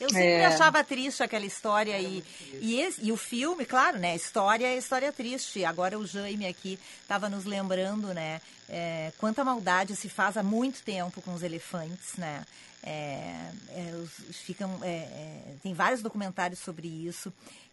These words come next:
Speaker 1: que falam de circo e falam dessa, é, desses treinamentos, dos truques, né, que são ensinados pros elefantes e o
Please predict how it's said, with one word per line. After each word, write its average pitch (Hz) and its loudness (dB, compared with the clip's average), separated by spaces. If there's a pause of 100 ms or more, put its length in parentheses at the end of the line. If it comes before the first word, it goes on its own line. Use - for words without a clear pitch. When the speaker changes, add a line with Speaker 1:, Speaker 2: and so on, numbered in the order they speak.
(120)
Speaker 1:
que 175 -6
falam 180 0
de 185 -6
circo 208 -2
e 170 -2
falam 175 0
dessa, 160 -6 (540)
é, - -14
desses 175 -6
treinamentos, 196 -2
dos 175 -8
truques, 202 -4
né, 165 -6 (360)
que 190 -8
são 180 -4
ensinados 180 -4
pros 180 -8
elefantes 180 -6
e 196 -6
o 202 -6